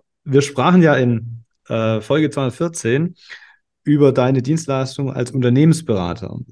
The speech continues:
und auf dem Weg, ne, vom Makler zum Unternehmer.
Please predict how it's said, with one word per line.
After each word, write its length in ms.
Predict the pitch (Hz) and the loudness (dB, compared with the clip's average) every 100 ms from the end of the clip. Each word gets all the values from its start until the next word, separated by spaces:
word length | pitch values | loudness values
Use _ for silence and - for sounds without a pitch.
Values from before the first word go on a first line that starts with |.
| _ | _
und 440 | - 117 117 117 117 _ _ _ | -2 0 0 -4 -10 _ _ _
auf 180 | 123 120 | -6 -2
dem 160 | 127 117 | 0 4
Weg, 320 | 131 147 117 | 4 4 0
ne, 100 | 131 | -6
vom 320 | - 117 120 | -4 -4 -4
Makler 460 | 120 123 147 139 127 | -4 -2 0 0 -2
zum 340 | - 123 120 | -2 -2 -2
Unternehmer. 760 | - 139 131 120 135 147 143 | -2 -2 0 0 2 2 0